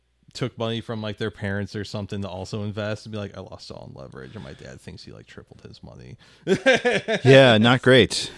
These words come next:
Speaker 2: Uh,
Speaker 1: Yeah, good. Yeah,
Speaker 2: good
Speaker 1: um,
Speaker 2: job.
Speaker 1: good job.
Speaker 2: <laughs>
Speaker 1: That's how fucking F T X fucking
Speaker 2: Yeah.
Speaker 1: crash was fucking around with leverage.
Speaker 2: Yeah, I mean, the only thing I would ever say is, like, you know, if you've got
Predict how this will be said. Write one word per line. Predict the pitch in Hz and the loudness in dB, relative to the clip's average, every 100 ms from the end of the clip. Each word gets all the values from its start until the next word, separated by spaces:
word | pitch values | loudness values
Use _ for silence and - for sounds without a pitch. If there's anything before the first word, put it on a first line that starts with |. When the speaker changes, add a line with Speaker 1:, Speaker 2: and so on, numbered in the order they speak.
| - | -4
Speaker 2:
Uh, | |
Speaker 1:
Yeah, | 104 98 117 113 | 2 4 4 2
good. | 131 117 98 _ _ _ | -2 -6 -10 _ _ _
Yeah, | 113 98 87 - | -10 -8 -10 -14
Speaker 2:
good | - 98 | -6 -2
Speaker 1:
um, | 107 | 4
Speaker 2:
job. | 123 120 92 - - _ | 6 6 2 -10 -20 _
Speaker 1:
good | 117 | -8
job. | 120 120 107 104 - - - - 277 - - | -4 -2 -2 -4 -8 -10 -14 -12 -12 -12 -16
Speaker 2:
<laughs> | - _ - _ 294 _ _ - _ - | -18 _ -20 _ -20 _ _ -20 _ -4
Speaker 1:
That's | 139 139 | -2 0
how | 165 151 | 0 0
fucking | 165 - 151 156 147 - _ - | -4 -8 -8 -8 -8 -12 _ -2
F | 151 - | -2 -2
T | 175 | -8
X | 160 - - _ _ - | -8 -10 -18 _ _ -8
fucking | 117 104 104 | -6 0 2
Speaker 2:
Yeah. | 165 | 2
Speaker 1:
crash | 113 104 95 | 2 -6 -6
was | 113 104 98 | -10 -10 -10
fucking | - 110 113 | -10 -6 -4
around | 110 113 | -2 -4
with | 117 | -4
leverage. | 117 101 95 90 _ - | -8 -8 -12 -14 _ 4
Speaker 2:
Yeah, | 139 | 6
I | 123 | 6
mean, | 131 135 | 6 6
the | 139 | 4
only | 180 175 | 4 0
thing | 160 143 | -2 0
I | 131 | 0
would | 151 | 2
ever | 107 101 | 2 0
say | 95 107 98 | -2 0 2
is, | 95 90 90 | 2 -2 -2
like, | 90 80 | -4 -4
you | 95 | -4
know, | 85 80 | -4 -4
if | 82 - | -6 -6
you've | 110 113 | -6 -4
got | 120 104 98 | -4 -2 -4